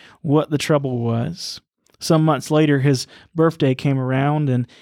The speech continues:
in the morning, his daughter came into the room, and her face was radiant with love, and she handed him a present. Opening the package, he found a pair of exquisitely made slippers.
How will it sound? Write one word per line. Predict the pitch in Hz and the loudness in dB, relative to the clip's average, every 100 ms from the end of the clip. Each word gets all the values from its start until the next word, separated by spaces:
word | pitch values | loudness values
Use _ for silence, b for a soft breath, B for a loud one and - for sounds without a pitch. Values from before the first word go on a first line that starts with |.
| b | b
in | 147 165 | 0 2
the | |
morning, | 156 175 170 147 | 2 2 2 2
his | 143 135 | 2 0
daughter | 147 156 156 | 0 0 0
came | 147 156 147 | -2 -2 0
into | 143 139 | -2 -2
the | 139 131 | -2 0
room, | 139 151 147 | 2 2 2
and | 131 | 0
her | 123 | -4
face | - 151 165 151 - | -4 0 2 0 -2
was | 131 120 | -4 -4
radiant | 139 160 190 180 156 135 - _ b b b | -2 2 2 2 2 0 -10 _ b b b
with | 143 120 | -2 0
love, | 131 156 170 170 165 - | 2 2 2 0 -4 -4
and | 131 | -4
she | - 123 | -4 -4
handed | 139 165 165 151 | -4 -2 -2 -2
him | 147 143 | -2 -4
a | |
present. | 135 - 113 113 - _ _ _ b b b b | -6 -8 -8 -8 -14 _ _ _ b b b b
Opening | 156 165 151 143 | 0 4 2 2
the | |
package, | 123 147 143 139 147 - | 0 0 0 2 0 0
he | 139 | -6
found | - 147 143 143 131 | -2 0 0 2 0
a | - | -4
pair | - - 160 160 160 | -6 -2 0 0 -2
of | - 127 | -6 -8
exquisitely | - - - - 175 175 - 156 156 | -10 -10 -10 -2 0 0 0 0 0
made | 135 139 139 135 135 | 2 2 2 0 -4
slippers. | - - 190 208 - - - - | -8 -6 -4 -4 -4 -16 -12 -12